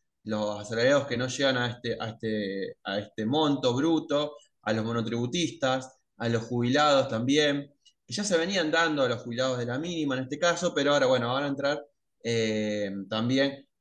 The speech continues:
trabajadores del personal doméstico y ta-, los que s-, reciben alguna asignación por plan Progresar o plan, eh, alimentar. Entonces, básicamente van a estar entrando a un universo bastante grande que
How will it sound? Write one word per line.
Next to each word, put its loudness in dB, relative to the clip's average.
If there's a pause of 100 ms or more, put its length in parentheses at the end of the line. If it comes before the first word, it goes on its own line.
(200)
trabajadores 2
del 0
personal -4
doméstico -2
y -2 (220)
ta-, 0
los 0
que -4
s-, -4
reciben 0
alguna 2
asignación -4
por -2
plan 0
Progresar 2
o -2
plan, 0 (420)
eh, -2
alimentar. -2
Entonces, -2 (180)
básicamente 0
van 0
a -2
estar -2
entrando 0
a -2
un 0
universo 0
bastante -2
grande 0
que -2